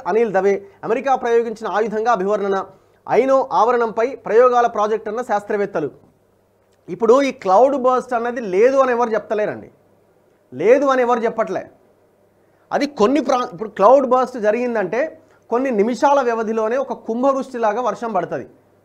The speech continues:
ఆ, ఆ నిమిషాల వ్యవధిలోనే జరగాల్సిన విధ్వంసం జరిగిపోతుంది.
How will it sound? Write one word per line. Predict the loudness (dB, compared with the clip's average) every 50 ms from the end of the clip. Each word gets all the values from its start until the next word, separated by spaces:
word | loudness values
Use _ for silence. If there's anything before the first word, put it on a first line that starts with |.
| _ _ _ _ _ -4
ఆ, | -2
ఆ | -2 0 2 2 2
నిమిషాల | 2 0 -2 -4 -2 0 0 2 2
వ్యవధిలోనే | 2 0 -2 -2 -2 -2 -2 -2 -4 -6
జరగాల్సిన | -4 -4 -2 -2 0 0 -2 -2 -2 -6 -8
విధ్వంసం | -8 -6 -6 -6 -8 -6 -6 -8 -4
జరిగిపోతుంది. | -2 -2 -2 -2 -4 -6 -8 -8 -8 -12 -14 -16